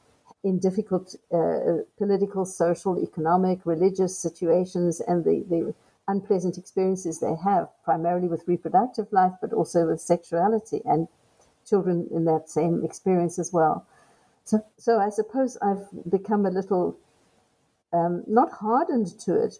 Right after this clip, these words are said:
but familiar with it. It doesn't shock as much today as it did thirty, <laughs> twenty, fifteen, twenty years ago.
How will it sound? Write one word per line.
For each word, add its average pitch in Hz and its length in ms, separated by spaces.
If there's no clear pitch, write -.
but 165 360
familiar 202 480
with - 240
it. - 200
It 180 140
doesn't 208 320
shock 185 380
as 175 160
much 185 320
today 165 420
as 160 160
it 170 140
did 170 180
thirty, 170 460
<laughs> - 100
twenty, - 240
fifteen, 180 380
twenty 160 320
years 151 240
ago. 160 320